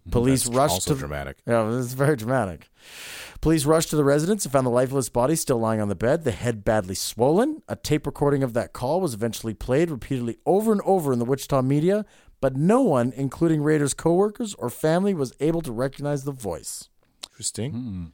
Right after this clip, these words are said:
Speaker 1: It was at this time
Speaker 2: It's 'cause
Speaker 1: authorities
Speaker 2: he was doing a Kevin Leeson, uh, I-, Scottish person accent.
Speaker 1: Well, I think he did modulate. I think he kinda went up a couple of octaves to, like, leave this message.
Speaker 3: "Yes, you will find a homicide at eight forty-three South Pershing."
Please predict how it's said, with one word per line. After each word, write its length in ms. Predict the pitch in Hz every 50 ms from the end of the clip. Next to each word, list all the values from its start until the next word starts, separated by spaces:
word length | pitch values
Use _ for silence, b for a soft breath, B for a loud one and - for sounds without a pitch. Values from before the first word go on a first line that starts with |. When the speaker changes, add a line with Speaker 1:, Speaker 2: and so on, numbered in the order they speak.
| _ _
Speaker 1:
It 80 | - 139
was 180 | 147 156 135
at 100 | 147 135
this 180 | 147 175 - -
time 280 | - 160 151 156 151
Speaker 2:
It's 120 | 147 143 -
'cause 60 | 151
Speaker 1:
authorities 200 | 151 156 151 160
Speaker 2:
he 60 | 120
was 100 | 117 101
doing 220 | 104 113 107 98 95
a 60 | 85
Kevin 520 | - - 110 101 95 98 92 90 85 85 85
Leeson, 560 | 92 98 - - - 95 87 85 80 80 80
uh, 600 | 80 80 80 78 78 76 76 76 76 117 117 - -
I-, 280 | 90 90 78 - - - 95 101
Scottish 380 | - - 101 95 92 90 -
person 320 | - - 80 76 - 80 78
accent. 400 | 76 73 - - 80 78 - - _ _
Speaker 1:
Well, 120 | - 160 190
I 120 | 208 190
think 300 | - - - 247 262 240
he 100 | - 262
did 260 | 190 147 180 185 175
modulate. 460 | 165 156 143 143 143 135 120 127 113 113
I 40 |
think 220 | 110 - 175 175 -
he 160 | - 196 170
kinda 380 | - - 147 151 156 160 151 139
went 220 | 131 139 131 -
up 200 | - 135 135 -
a 40 | 123
couple 320 | - - 120 104 107 107 104
of 80 | -
octaves 580 | 104 107 101 95 - - 101 92 90 90 85 -
to, 100 | - 110
like, 300 | 104 101 98 98 87 95
leave 240 | 104 110 107 92 92
this 160 | 98 85 85
message. 580 | 98 98 92 85 - 82 76 65 60 - -
Speaker 3:
"Yes, 280 | 139 156 151 131 - -
you 200 | 147 165 196 202
will 220 | 196 185 180 165
find 420 | 151 - 196 185 185 185 185 180 165
a 100 | 160 151
homicide 960 | - 165 170 180 196 208 202 185 160 139 - - 156 139 135 127 120 120 120
at 120 | 120 120 - 175
eight 240 | 165 165 160 147
forty-three 840 | - 147 151 151 - 156 156 139 - 156 170 175 170 165 160 147 123
South 340 | - - 170 151 147 - -
Pershing." 500 | - 156 160 156 - - 117 98 110